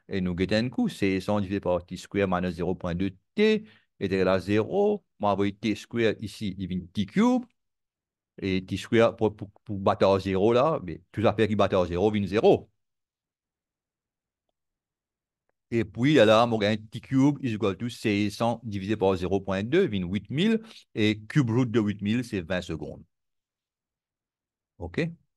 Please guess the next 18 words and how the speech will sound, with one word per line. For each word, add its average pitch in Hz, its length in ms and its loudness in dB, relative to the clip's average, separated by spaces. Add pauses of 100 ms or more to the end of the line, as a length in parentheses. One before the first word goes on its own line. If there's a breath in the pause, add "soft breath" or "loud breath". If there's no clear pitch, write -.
(560)
Ça 80 80 -4
veut 92 100 0
dire, 123 460 4 (340)
at 120 120 4
vingt 98 420 2
secondes, 175 720 0 (800)
the 127 540 4 (500)
particle 113 640 2
will, 113 520 -4 (680)
euh, 92 380 -6
will 101 220 0
be 104 280 -4 (240)
instant, 135 500 -4
will 110 200 0
be, 104 160 -8 (600)
will 104 260 -4
come 160 360 2
to 135 280 -2